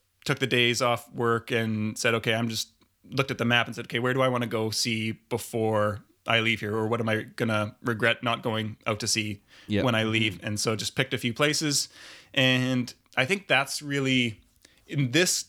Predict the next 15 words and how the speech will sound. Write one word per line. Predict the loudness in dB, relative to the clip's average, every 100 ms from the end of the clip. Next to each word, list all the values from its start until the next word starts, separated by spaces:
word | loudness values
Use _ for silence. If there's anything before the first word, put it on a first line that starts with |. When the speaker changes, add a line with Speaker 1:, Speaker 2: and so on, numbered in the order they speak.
| -2
Speaker 1:
type | 0 0
of | -4
travel, | 0 2 2 0 -2 -6 _ _ -20 _ _ _ _ _ -8 0
I | 2
think | 2 2
that's | 0 0
really | 0 0
important, | 0 -2 -2 0
'cause | 0 -2 -4 _ -20 -20 -20 -20 -2
when | 2
you | 4 4
are | 2
in |
one | 0 0
place, | 2 2 2 -2